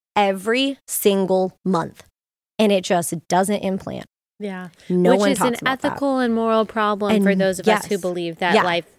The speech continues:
Speaker 2: starts at fertilization,
Speaker 1: Yeah.
Speaker 2: not implantation. A lot of people don't realize that.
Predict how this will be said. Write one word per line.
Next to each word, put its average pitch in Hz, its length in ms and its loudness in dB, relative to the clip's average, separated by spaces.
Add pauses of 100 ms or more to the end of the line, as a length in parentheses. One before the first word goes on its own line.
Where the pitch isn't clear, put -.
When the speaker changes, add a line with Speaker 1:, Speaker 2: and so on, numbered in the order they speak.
(120)
Speaker 2:
starts 165 540 -4
at 147 240 -6
fertilization, 175 1200 -2 (140)
Speaker 1:
Yeah. - 140 -6
Speaker 2:
not 185 200 -2
implantation. 170 1000 -6 (220)
A 214 40 -8
lot 254 100 4
of 247 60 -8
people 269 180 -4
don't 262 140 -4
realize 269 360 -2
that. 180 280 -2